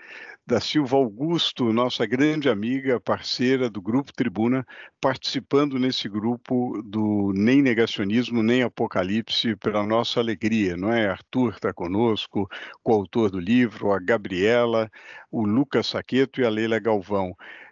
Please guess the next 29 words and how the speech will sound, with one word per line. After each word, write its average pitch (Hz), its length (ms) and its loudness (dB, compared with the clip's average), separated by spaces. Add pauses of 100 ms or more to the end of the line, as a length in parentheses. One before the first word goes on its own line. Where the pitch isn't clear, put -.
É, 160 240 2 (420)
Maria 160 380 2
Cristina, 110 800 0 (680)
é, 127 280 2 (100)
quais 190 400 0
os - 340 -8
principais 131 880 -2
desafios 127 1120 -2
em 120 100 0
termos 135 400 -2
de 139 120 -2
gestão 156 720 2
ambiental 131 520 0
dos 151 320 -6
portos 101 840 0
e 120 80 2
atividades 120 600 0
marítimas? 110 720 -4
A 117 80 -2
questão 143 300 -4
ambiental, 127 500 0 (400)
naturalmente, 117 600 -2
é - 20 -4
uma 123 80 -4
questão 113 340 -4
fundamental 110 800 0
e 131 60 2
nem 156 200 2
sempre, 151 600 -2